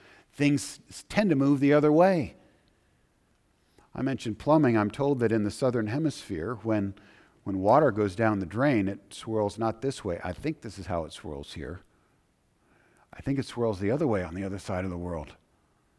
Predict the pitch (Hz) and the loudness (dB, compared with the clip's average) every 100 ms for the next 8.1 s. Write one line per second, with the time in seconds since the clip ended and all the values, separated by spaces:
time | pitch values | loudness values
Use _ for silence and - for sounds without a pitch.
0 | _ _ _ _ _ _ _ _ _ _ | _ _ _ _ _ _ _ _ _ _
1 | - 135 127 156 160 156 135 127 139 160 | 0 2 4 4 4 4 4 8 12 12
2 | 135 123 120 147 170 139 117 127 117 147 | 10 0 2 4 4 4 4 2 4 6
3 | 151 143 - 151 135 156 160 - 147 147 | 6 4 0 2 6 8 6 6 8 8
4 | 147 147 175 190 123 - - _ _ _ | 6 6 8 8 4 -4 -20 _ _ _
5 | _ _ 480 494 523 508 508 494 480 480 | _ _ _ _ _ _ _ _ _ _
6 | _ _ _ _ _ _ _ - 95 107 | _ _ _ _ _ _ _ -6 0 2
7 | 104 92 104 90 101 107 90 82 65 - | 2 0 -2 -2 0 0 -2 -4 -8 -12